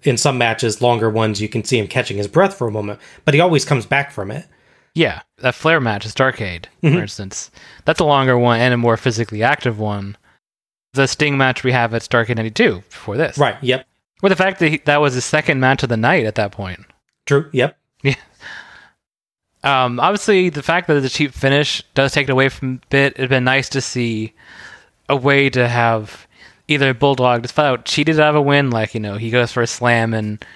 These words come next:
Speaker 2: Race pulls his legs at the cla-, that classic bit.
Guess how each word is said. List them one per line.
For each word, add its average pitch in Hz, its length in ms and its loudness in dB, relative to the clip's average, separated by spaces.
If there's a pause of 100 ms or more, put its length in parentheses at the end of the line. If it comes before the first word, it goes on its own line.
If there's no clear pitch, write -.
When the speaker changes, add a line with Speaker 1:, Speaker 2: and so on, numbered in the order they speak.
Speaker 2:
Race 131 240 0
pulls 127 200 0
his 113 180 -8
legs 127 340 2
at 107 60 -10
the 117 80 -2
cla-, - 240 -2
that 127 160 2
classic 131 400 0
bit. 120 260 -2